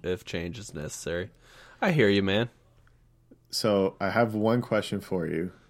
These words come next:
Speaker 2: that will probably wrap up the podcast in, in a nice, tidy little bow.
Speaker 1: Okay.
Speaker 2: Um, what is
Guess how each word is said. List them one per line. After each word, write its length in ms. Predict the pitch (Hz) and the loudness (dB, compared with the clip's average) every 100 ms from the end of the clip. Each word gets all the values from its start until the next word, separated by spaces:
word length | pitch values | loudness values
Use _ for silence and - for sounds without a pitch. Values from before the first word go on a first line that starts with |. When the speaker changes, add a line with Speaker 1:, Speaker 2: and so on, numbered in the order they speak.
| _ | _
Speaker 2:
that 240 | 98 85 - - - | -4 -4 -6 -12 -8
will 140 | 92 | -8
probably 560 | - 98 92 92 92 90 | -4 -4 -2 -2 0 0
wrap 340 | 90 87 85 | 2 0 0
up 240 | 87 85 - - _ _ _ | -4 -6 -10 -20 _ _ _
the 80 | 90 | -12
podcast 600 | - 87 85 85 82 - | -6 -6 -4 -6 -6 -6
in, 160 | 85 80 92 | -8 -8 -8
in 100 | 87 | -8
a 80 | 82 | -6
nice, 400 | 80 82 - - | -6 -8 -10 -14
tidy 480 | - 92 85 85 82 - _ | -8 -4 -2 -4 -6 -16 _
little 280 | 95 90 90 | -6 -4 -4
bow. 360 | 90 82 80 - - - | -2 -2 -2 -6 -16 -6
Speaker 1:
Okay. 260 | 175 190 196 _ | -4 -4 -6 _
Speaker 2:
Um, 580 | - - 87 82 82 87 - _ _ _ _ _ | -4 0 0 -2 -6 -12 -16 _ _ _ _ _
what 300 | 95 101 110 | -2 2 4
is 240 | 127 117 | 4 4